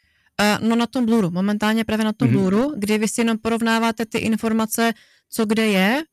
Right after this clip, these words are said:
Speaker 1: abyste mohli potom udělat ten krok.
Speaker 2: Když se podívám na DeFi a na vývoj vlastně na, eh, Ethereu a, eh,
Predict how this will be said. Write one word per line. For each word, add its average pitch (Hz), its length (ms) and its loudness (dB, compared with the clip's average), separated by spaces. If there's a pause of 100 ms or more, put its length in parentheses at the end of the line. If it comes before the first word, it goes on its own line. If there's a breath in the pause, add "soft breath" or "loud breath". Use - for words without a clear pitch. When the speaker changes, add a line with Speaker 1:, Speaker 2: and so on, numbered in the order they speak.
(720)
Speaker 1:
abyste 214 380 0
mohli 220 220 2
potom 220 340 -2
udělat 208 360 2
ten 202 180 -2
krok. 175 220 -6 (320)
Speaker 2:
Když 117 180 -4
se 190 100 0
podívám 190 520 0
na 165 440 0
DeFi 123 720 -4
a 135 120 -6
na 127 140 -2
vývoj 127 380 -6
vlastně 139 440 -6
na, 131 340 -4 (720 loud breath)
eh, 98 800 -6
Ethereu 147 800 0 (100)
a, 107 400 -2
eh, 170 40 -18